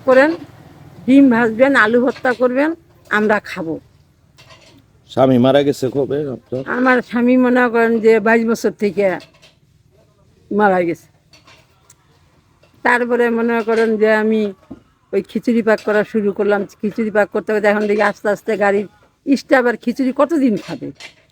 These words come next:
Speaker 2: হ্যাঁ।
Speaker 1: তারপরে আমি ভর্তা ভাত পাক করা শুরু করলাম। সারাদিনে তিন কেজি চাউলের ভাত পাক করে আমি আমার ওই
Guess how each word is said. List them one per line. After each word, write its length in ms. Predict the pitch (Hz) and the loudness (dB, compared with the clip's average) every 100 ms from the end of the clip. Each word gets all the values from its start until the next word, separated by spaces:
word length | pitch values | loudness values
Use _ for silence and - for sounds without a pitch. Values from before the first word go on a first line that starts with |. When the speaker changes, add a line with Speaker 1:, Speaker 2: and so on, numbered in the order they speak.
| _ | _
Speaker 2:
হ্যাঁ। 200 | 87 76 69 _ - | -10 -10 -12 _ -2
Speaker 1:
তারপরে 360 | 240 240 247 | -2 0 0
আমি 200 | 247 247 | 2 2
ভর্তা 340 | 214 190 - 254 | 0 -2 0 2
ভাত 160 | 226 - _ _ - | 0 -4 _ _ -2
পাক 180 | 233 - | -2 0
করা 200 | 247 226 | -2 -2
শুরু 240 | - 220 | -4 -4
করলাম। 420 | 196 214 202 214 - - _ _ _ _ | -2 0 -2 -4 -12 -20 _ _ _ _
সারাদিনে 440 | 226 226 226 226 226 | -2 0 0 -2 -2
তিন 300 | - 269 226 | 0 0 0
কেজি 240 | 254 233 | -2 -2
চাউলের 340 | - 233 233 | 0 2 2
ভাত 220 | 196 185 185 180 _ _ _ - | 0 -2 -6 -10 _ _ _ -4
পাক 220 | 226 - | -2 -2
করে 220 | 247 233 | -2 2
আমি 280 | 220 208 214 | 2 0 -2
আমার 240 | 214 208 | -2 -2
ওই 140 | 208 | -2